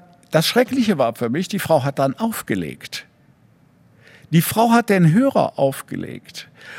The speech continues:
Und ich, äh, hatte, äh, äh, in meinem Display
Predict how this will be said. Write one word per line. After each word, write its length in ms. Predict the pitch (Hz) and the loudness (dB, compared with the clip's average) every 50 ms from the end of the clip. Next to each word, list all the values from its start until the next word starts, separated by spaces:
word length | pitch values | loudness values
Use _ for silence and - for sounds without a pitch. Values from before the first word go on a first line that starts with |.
| - - - _ | -18 -18 0 _
Und 200 | 196 202 - - - | 4 4 4 4 2
ich, 340 | 226 214 196 - - 170 - - | 2 2 2 2 -4 -12 0 2
äh, 80 | 175 156 | 2 2
hatte, 460 | - 147 233 233 - 220 214 208 - - - - - - | 4 2 2 4 4 4 2 2 0 -6 -18 -14 -2 -2
äh, 140 | 175 170 - - | -2 -2 0 -2
äh, 140 | 180 165 - _ | -4 -4 0 _
in 160 | - 175 175 | 4 4 6
meinem 340 | 160 156 160 165 160 156 139 | 6 6 6 4 4 2 4
Display 680 | 127 240 262 - - - - 147 117 107 110 135 208 | 4 4 4 4 0 0 0 2 2 2 2 0 -4